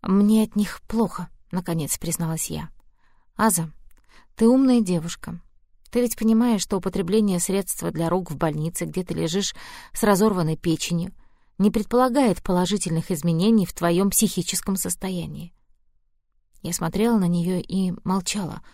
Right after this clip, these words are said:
«Уверена, тебе объяснили, что пить это средство опасно, ведь в нем содержится не только спирт, но и химические вещества, которые могут тебя убить.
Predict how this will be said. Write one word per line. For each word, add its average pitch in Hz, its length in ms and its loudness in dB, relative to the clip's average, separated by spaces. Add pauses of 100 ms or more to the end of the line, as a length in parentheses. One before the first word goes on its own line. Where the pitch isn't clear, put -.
(760)
«Уверена, 208 460 4
тебе 175 240 0
объяснили, 175 520 -2
что 185 240 -2
пить 285 280 -2
это 180 160 -4
средство 202 540 -2
опасно, 208 560 -2 (460)
ведь 175 160 -2
в 196 40 2
нем 196 200 2
содержится 180 500 2
не 196 100 2
только 285 300 0
спирт, - 520 -2 (360)
но 185 80 0
и 190 60 4
химические 220 580 0
вещества, 208 540 -2
которые 175 380 -2
могут 202 300 0
тебя 165 240 -2
убить. 175 420 -8